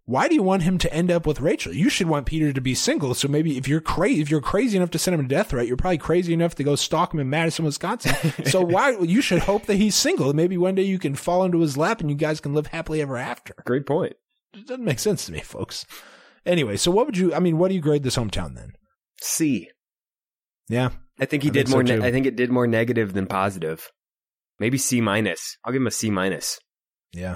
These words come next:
Speaker 1: I'd have to agree.
Speaker 2: Yeah.
Speaker 1: Okay, the big one.
Speaker 2: Main event.
Speaker 1: Aspen, Colorado. The Wild West.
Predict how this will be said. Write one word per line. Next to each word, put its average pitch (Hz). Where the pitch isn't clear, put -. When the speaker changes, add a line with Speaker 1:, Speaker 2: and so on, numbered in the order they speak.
Speaker 1:
I'd 92
have 104
to 104
agree. 92
Speaker 2:
Yeah. 90
Speaker 1:
Okay, 139
the 127
big 135
one. 123
Speaker 2:
Main 127
event. 87
Speaker 1:
Aspen, 117
Colorado. 90
The 95
Wild 90
West. -